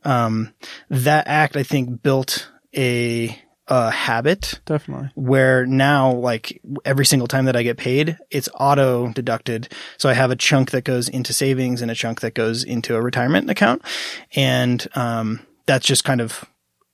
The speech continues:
Speaker 1: a-, always happening. It's automatic and it's set up so that I don't have to think about it anymore. But, um, I think that it's really, really important to do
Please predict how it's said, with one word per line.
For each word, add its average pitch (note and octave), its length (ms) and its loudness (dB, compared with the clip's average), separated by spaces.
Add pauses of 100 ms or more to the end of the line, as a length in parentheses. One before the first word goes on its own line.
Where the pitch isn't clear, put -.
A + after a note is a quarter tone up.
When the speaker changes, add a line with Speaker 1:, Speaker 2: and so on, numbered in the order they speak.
(140)
Speaker 1:
a-, B2+ 160 2 (100)
always D3 400 4
happening. D#3 480 2
It's C3 100 0
automatic D3+ 680 2
and A2+ 280 -2
it's - 160 -4
set B2 160 0
up B2 160 -2 (180)
so - 160 0
that A#2 160 -2
I A#2+ 60 -2
don't B2+ 140 -2
have C3 120 -2
to C3 80 -4
think A#2 220 -8
about D#3+ 240 2
it F3 120 -6
anymore. G3 360 2
But, C3+ 240 2 (380)
um, A#2+ 420 -2
I C#3+ 60 -4
think D3 320 0
that C3+ 100 2
it's - 420 0 (100)
really, D3 420 4
really B2+ 320 2
important C#3 420 -2
to C3+ 80 -4
do C3+ 380 -2